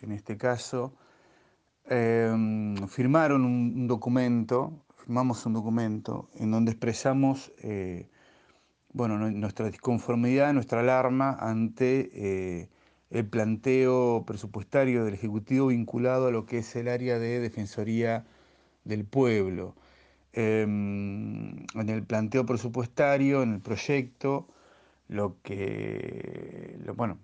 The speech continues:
lo que está en números, lo que, las cifras, eh, que barajan,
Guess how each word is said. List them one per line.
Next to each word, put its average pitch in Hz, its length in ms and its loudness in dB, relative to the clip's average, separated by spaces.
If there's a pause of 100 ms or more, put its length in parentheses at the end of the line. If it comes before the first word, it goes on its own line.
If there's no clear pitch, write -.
(100)
lo - 80 -16
que 95 120 -16
está 117 200 -2
en 110 160 0
números, 123 580 2 (240)
lo 87 220 -12
que, 87 320 -8
las 90 160 -10
cifras, 113 880 -2
eh, 90 320 -8
que 101 140 -6
barajan, 120 640 2